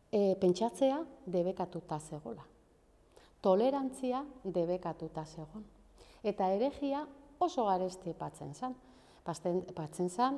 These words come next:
dakizuten, konfiskazioarekin, erretzen zituzten pertsonak,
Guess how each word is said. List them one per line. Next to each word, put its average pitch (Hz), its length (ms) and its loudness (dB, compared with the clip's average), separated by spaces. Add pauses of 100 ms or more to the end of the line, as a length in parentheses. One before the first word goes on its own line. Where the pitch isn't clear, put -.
(180)
dakizuten, 160 460 -2 (100)
konfiskazioarekin, 208 1300 -4 (100)
erretzen 156 420 -6
zituzten 156 540 -8
pertsonak, 220 720 -6